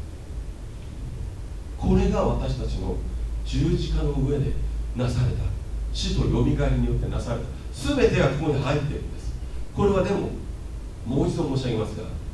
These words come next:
この二十一章は、新天新地、エルサレム、新エルサレム、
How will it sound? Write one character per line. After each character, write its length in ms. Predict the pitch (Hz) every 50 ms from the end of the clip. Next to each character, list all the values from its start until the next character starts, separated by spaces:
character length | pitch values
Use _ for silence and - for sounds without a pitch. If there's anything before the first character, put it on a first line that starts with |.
| - - - - - - -
こ 80 | 151
の 160 | 131 151 - -
二 160 | - - -
十 160 | 127 117 -
一 140 | 113 113 -
章 240 | - - - - -
は、 180 | - - - - - - - - - -
新 380 | - - - - 170 165 156 -
天 180 | - 151 147 139
新 300 | 131 - 151 127 120 123
地、 240 | - - 98 - - - - - -
エ 80 | 123
ル 180 | 143 143 135 143
サ 180 | - - - 117
レ 80 | 120
ム、 80 | 117 104 - - - - - - -
新 220 | - - 147 143 139
エ 120 | 127 123
ル 80 | 127 127
サ 140 | - - -
レ 60 | -
ム、 120 | 135 127